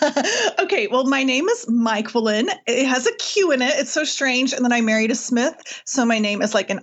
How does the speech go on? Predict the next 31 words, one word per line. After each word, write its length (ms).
oxymoron. 920
And 180
then 440
thirteen 400
years 220
ago 200
when 100
I 80
went 160
online, 640
I 220
was 200
terrified 580
to 140
use 420
my 460
original 680
weird 520
one-of-a-kind 640
name. 400
So 260
I 120
went 220
by 160
The 160
Nester 680
online. 460
So 220
sometimes 580
if 180
you 240